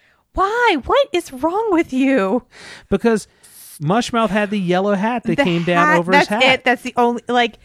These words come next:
Speaker 1: not the fact that she's female or, like, an old
Speaker 2: Well, no,
Speaker 1: lady or, you know,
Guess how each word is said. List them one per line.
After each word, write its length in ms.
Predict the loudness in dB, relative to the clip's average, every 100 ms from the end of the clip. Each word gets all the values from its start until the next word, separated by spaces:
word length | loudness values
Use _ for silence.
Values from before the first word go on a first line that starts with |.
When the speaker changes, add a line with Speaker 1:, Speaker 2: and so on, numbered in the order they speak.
| _ _
Speaker 1:
not 140 | -2 -2
the 60 |
fact 340 | -2 0 0 -2
that 120 | -10
she's 280 | -8 -10 -12
female 760 | -6 -2 0 0 2 2 0
or, 180 | 0 -2
like, 240 | -2 -4
an 120 | -4 -8
old 380 | -4 -4 -4 -6 -8 _ -10
Speaker 2:
Well, 180 | -4 0
no, 180 | 2 2
Speaker 1:
lady 600 | 2 0 0 -2 -2 -2
or, 260 | -2 -6 -8
you 180 | -4 -2
know, 520 | 0 0 -2 -4